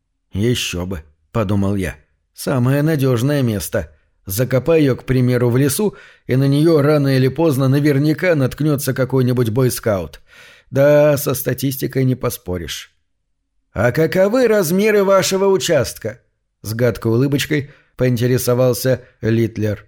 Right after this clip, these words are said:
«Шестьдесят на сто пятьдесят футов. Вы хоть понимаете,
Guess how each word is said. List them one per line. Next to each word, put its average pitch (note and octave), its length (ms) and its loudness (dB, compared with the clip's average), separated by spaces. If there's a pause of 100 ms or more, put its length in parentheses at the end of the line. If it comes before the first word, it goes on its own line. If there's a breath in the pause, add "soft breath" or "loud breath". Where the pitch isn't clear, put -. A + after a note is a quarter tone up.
(520)
«Шестьдесят C#3 880 0
на C3+ 240 2
сто D3 200 0
пятьдесят C#3 540 0
футов. B2+ 400 -4 (360 soft breath)
Вы E3 120 0
хоть F3 180 0
понимаете, F3+ 640 2